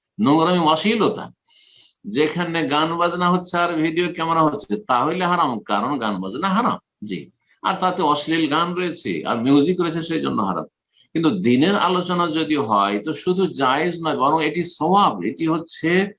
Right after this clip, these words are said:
গুরুত্বপূর্ণ একটি দাওয়াতি সোর্স, মাধ্যম। তো সুতরাং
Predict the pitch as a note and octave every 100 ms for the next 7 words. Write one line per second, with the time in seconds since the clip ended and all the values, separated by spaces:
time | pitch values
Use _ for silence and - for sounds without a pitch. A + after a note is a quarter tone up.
0 | _ _ - F#2 D3 D#3 F#3 - G3 -
1 | F#3 F3+ F#3+ F#3 D3+ D3+ - E3 A2 G#2+
2 | A#2 C#3+ D#3+ E3 - E3+ - A3 F#3+ -
3 | - G#2 D#3+ D3 D#3+ G2 - _ _ _
4 | _ _ _ - A#2 G2+ - - A#2+ A#2+
5 | A2+ A#2 B2+